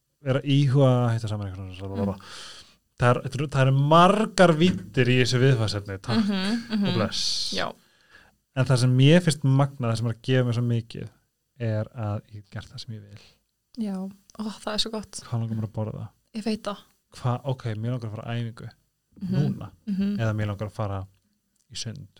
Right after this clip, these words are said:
Speaker 1: Mér
Speaker 2: Já.
Speaker 1: langar, þú veist,
Speaker 2: Veistu hvað mér finnst best? Svo ein.
Speaker 1: Já,
Speaker 2: Finna
Speaker 1: það.
Speaker 2: allt plássið fyrir sjálfa mig, mér finnst það svo geggjað, ég kann svo mikið að meta það, það hljómar kannski skrítið.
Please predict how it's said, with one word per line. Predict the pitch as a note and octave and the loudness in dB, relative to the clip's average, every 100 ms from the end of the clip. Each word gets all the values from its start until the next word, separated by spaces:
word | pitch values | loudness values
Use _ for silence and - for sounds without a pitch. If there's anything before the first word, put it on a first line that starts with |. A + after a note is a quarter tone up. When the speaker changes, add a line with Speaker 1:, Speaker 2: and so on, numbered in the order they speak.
| B2 | -6
Speaker 1:
Mér | |
Speaker 2:
Já. | A#2+ | -4
Speaker 1:
langar, | - | 0
þú | C3+ | -2
veist, | - - _ _ _ _ - | -2 -14 _ _ _ _ -4
Speaker 2:
Veistu | A3+ - | -2 0
hvað | |
mér | G#3+ G3+ | 0 0
finnst | |
best? | G3+ G3+ - - _ _ _ _ - | -4 -4 -4 -6 _ _ _ _ -4
Svo | - G3+ | -4 -2
ein. | G3 G3 F#3 - _ _ _ _ _ _ D#3 | -6 -6 -8 -12 _ _ _ _ _ _ -6
Speaker 1:
Já, | G#2 | -4
Speaker 2:
Finna | F#2+ - - - | -4 0 4 4
Speaker 1:
það. | - | 2
Speaker 2:
allt | G3+ - | -2 -4
plássið | - G#3+ - G3 | -2 0 0 0
fyrir | F#3+ | -2
sjálfa | G3+ G#3 G3 | 0 0 0
mig, | F#3+ | 0
mér | G3 | 0
finnst | G3 F#3+ | 0 2
það | G#3 | 2
svo | F#3+ G3 - | 0 -4 -4
geggjað, | G3 - - F#3+ | -4 -4 -2 0
ég | F#3 | 0
kann | A#3+ G#3 | -2 -2
svo | - G3+ | -2 -4
mikið | G#3 A3 A3 A3 G#3+ | 0 2 2 0 -2
að | G#3 | 0
meta | A3+ A#3 A3 | 0 2 4
það, | F#3+ G#3+ | 6 4
það | G#3 | 2
hljómar | A3+ A#3 A3+ A3+ | 4 4 4 2
kannski | A#3 A3+ A#3 | 0 -4 -4
skrítið. | A#3+ A#3+ A#3+ G3+ | -2 -4 0 0